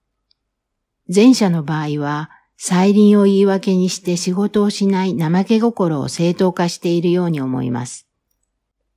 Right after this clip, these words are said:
また、後者の場合は、福音に関わる働きは清くて立派だが、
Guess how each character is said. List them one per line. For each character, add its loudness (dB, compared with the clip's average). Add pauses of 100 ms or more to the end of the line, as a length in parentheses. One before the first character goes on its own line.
(580)
ま -2
た、 -4 (320)
後 4
者 -2
の -4
場 -6
合 -4
は、 -6 (460)
福 -4
音 4
に 0
関 -4
わ -2
る -2
働 -8
き -4
は -4
清 0
く -18
て -8
立 -8
派 -6
だ -6
が、 -10